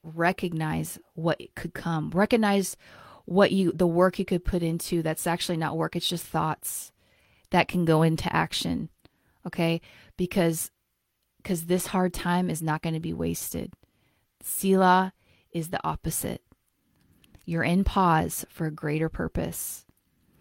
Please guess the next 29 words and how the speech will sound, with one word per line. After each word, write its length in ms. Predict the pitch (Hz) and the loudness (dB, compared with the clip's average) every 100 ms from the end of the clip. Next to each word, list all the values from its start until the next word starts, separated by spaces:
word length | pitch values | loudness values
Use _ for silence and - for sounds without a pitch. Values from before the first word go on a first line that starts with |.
| - _ | -20 _
You 120 | 190 | -4
guys 340 | 185 196 190 185 | 4 4 4 2
have 160 | 196 | -4
an 120 | 175 - | -4 -2
awesome 460 | 170 196 - 196 | 0 0 0 0
week. 340 | 180 180 185 - | 4 4 4 2
I 120 | 170 180 | 2 2
will 120 | 185 | 0
s-, 260 | - - - | -4 -8 -6
uh, 40 | |
hopefully 520 | 175 233 247 208 190 170 | 0 2 4 4 4 4
see 200 | - 180 | 0 0
you 140 | 175 | 0
next 340 | 170 170 - | 0 -4 -6
week. 380 | 175 165 170 - - - - - - | -4 -2 -4 -8 -20 -20 -20 -20 -4
Um, 440 | 175 175 175 170 - | 2 4 4 0 -6
eh, 100 | - - _ _ - | -10 -12 _ _ -4
those 300 | 175 202 202 | 2 4 2
of 100 | 196 | 0
you 180 | 208 202 | -2 0
who 60 | |
are 140 | 190 180 | 2 2
listening, 580 | 170 175 - 185 180 180 | 2 0 0 0 0 0
thank 220 | 190 185 | -2 -2
you 80 | 196 | -4
for 140 | 180 | -4
tuning 480 | - 190 180 170 170 | -2 0 2 2 2
in. 340 | 165 165 170 - - - - - - | 0 0 -2 -8 -20 -20 -20 -6 0
Um, 680 | 175 175 170 165 165 170 | 2 2 0 -4 -8 -10